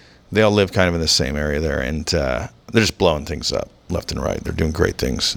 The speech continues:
They got a beautiful daughter. Both families do. And Josh has a great, beautiful son. What am I talking about? Okay, so I might, uh, do that for mascots. Uh, it might be a good way for it to grow. You know,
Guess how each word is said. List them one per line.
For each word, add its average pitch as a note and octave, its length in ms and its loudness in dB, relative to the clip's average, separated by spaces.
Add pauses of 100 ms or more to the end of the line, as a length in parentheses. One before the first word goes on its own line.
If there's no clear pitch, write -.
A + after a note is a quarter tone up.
They F2 80 0
got F2 100 4
a - 40 -2
beautiful D2+ 360 0
daughter. D2+ 260 0
Both G2 260 4
families C#2+ 440 -2
do. F2 180 -4 (1000)
And A2 320 2
Josh F#2+ 260 4
has F2+ 140 2
a E2+ 40 -4
great, F#2 280 2 (160)
beautiful F2+ 260 2
son. F2+ 320 2
What D3+ 120 2
am D#3 60 4
I B2+ 60 4
talking A#2+ 360 0
about? E2 220 4
Okay, A2 200 4
so C3 240 4
I C3 60 4
might, C#3+ 360 0
uh, C3 160 6
do A#2 180 2
that A#2 120 4
for A2+ 140 2
mascots. G#2+ 720 4 (180)
Uh, F#2 60 -2
it F#2+ 360 4
might G2+ 280 0
be G#2 140 6
a G2 60 4
good G2 220 2
way F#2+ 320 6
for F2 200 2
it - 100 0
to - 80 -4
grow. F2+ 560 2 (920)
You G2+ 100 2
know, E2+ 340 2